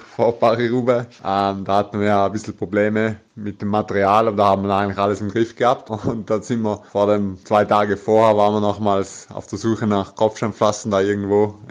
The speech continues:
im, äh, in der Hotelnähe. Und schlussendlich ist die Fahrt dann irgendwo im tiefen Wald geendet und ja, das war doch, äh, lustig mit unserer Truppe da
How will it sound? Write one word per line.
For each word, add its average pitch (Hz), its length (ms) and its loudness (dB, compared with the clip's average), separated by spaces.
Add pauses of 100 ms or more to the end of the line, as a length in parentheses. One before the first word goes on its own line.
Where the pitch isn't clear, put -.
im, 95 200 -4
äh, 92 420 -2 (140)
in 101 100 -6
der 95 100 -2
Hotelnähe. 110 1080 0 (180)
Und 110 240 -6 (760)
schlussendlich 117 560 2
ist 117 100 0
die 113 80 2
Fahrt 113 320 2
dann 113 80 4
irgendwo 110 380 0
im 107 100 0
tiefen 113 320 -4
Wald 101 280 2
geendet 110 440 0
und 95 400 -6
ja, 98 300 2
das 95 160 -2
war 101 100 2
doch, 113 240 2
äh, 98 420 0 (160)
lustig 107 360 -2
mit 101 100 0
unserer 101 320 -2
Truppe 107 280 -4
da 104 280 2